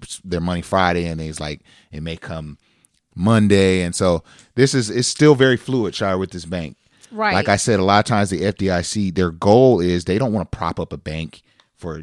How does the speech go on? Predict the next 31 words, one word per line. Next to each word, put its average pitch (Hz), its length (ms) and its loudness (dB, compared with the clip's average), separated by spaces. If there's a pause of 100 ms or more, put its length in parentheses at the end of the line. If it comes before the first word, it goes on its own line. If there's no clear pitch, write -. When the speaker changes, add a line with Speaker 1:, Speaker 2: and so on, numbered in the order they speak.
(540)
Speaker 1:
you 92 140 -8
know, 76 300 -12 (640)
long, 82 360 -8
uh, 87 240 -4 (420)
for 85 220 -18 (600)
weeks 98 520 2
and 90 140 -6
months. 143 400 0 (260)
So 98 200 -2
usually 117 580 2 (1080)
what 107 220 0
they 107 120 2
wanna 98 280 2
do 92 240 0
is 87 300 -2
to 90 120 -10
get 87 300 -6
a 82 120 -6
buyer, 90 520 0
someone 101 320 -6
to - 120 -10
swallow 110 380 0
the 85 120 -4
bank. 73 280 -12
So, - 160 -6
like, 80 260 -4 (800)
maybe 101 460 -2
if 95 100 -6
Wells 95 320 0
Fargo, 95 640 4
for, 85 380 -8